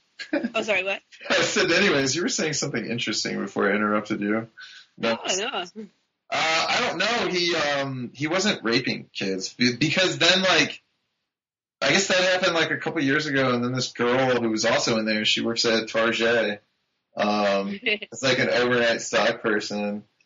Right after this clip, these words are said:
Speaker 1: and she said this dude that, like, she didn't even, they didn't even know, like, they couldn't even tell. Like, he seemed like just this normal overweight guy, and
Speaker 2: Mm-hmm.
Speaker 1: apparently he videotaped himself, like, raping a five-year-old.
Speaker 2: Oh my God.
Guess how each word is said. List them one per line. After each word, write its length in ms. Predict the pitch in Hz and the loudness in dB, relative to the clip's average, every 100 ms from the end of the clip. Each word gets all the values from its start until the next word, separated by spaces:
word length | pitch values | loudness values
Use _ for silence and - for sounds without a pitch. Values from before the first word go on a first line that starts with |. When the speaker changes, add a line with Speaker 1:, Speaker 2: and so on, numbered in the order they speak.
| _ _ _ - | _ _ _ 0
Speaker 1:
and 400 | 131 139 139 135 | 2 4 4 4
she 160 | - - | 2 2
said 240 | 233 196 | 2 2
this 280 | 170 131 107 | 4 2 -2
dude 680 | 104 123 139 143 143 135 123 - _ _ - 101 | 0 4 4 6 4 2 -4 -16 _ _ -20 -8
that, 560 | 107 127 127 123 - - - | 0 4 4 4 0 -4 -4
like, 180 | 117 | 0
she 180 | - - 226 | 2 2 2
didn't 120 | 180 104 | 0 -2
even, 120 | - | 0
they 140 | 175 | 2
didn't 200 | 208 156 | 4 2
even 180 | 107 104 | 0 0
know, 280 | 113 98 - | 0 0 0
like, 160 | 101 | -2
they 120 | 123 131 | -2 0
couldn't 180 | 160 135 | 0 0
even 140 | 110 | -2
tell. 240 | - - 80 | -2 -2 -2
Like, 100 | - | -4
he 100 | 110 | -4
seemed 200 | 156 151 | -2 0
like 140 | 143 | 2
just 180 | 143 131 | 0 -2
this 180 | 123 120 | -4 0
normal 460 | 117 117 113 - | 0 2 2 2
overweight 500 | 117 110 104 101 110 | 0 2 0 0 0
guy, 360 | 127 135 143 147 _ _ _ _ _ - | 0 0 0 -2 _ _ _ _ _ -4
and 120 | 107 | -2
Speaker 2:
Mm-hmm. 40 | |
Speaker 1:
apparently 1040 | 117 143 156 202 254 - 123 117 113 107 104 _ _ _ | -2 0 0 0 -6 -2 0 2 0 -2 -8 _ _ _
he 240 | - - 139 | -10 -2 -2
videotaped 880 | 110 135 139 120 117 - - 113 110 | 0 2 4 4 2 0 0 -2 0
himself, 480 | 104 - 110 110 | -4 0 0 2
like, 140 | 110 - | 0 -4
raping 520 | 92 107 110 113 104 | -2 0 2 0 -2
a 80 | 92 | -2
five-year-old. 720 | - 95 104 95 69 64 - - _ _ _ _ _ - | 0 0 0 -2 -6 -8 -10 -16 _ _ _ _ _ -12
Speaker 2:
Oh 20 | |
my 160 | 185 139 - | -10 -10 -14
God. 400 | 139 156 170 147 | -14 -8 -4 -4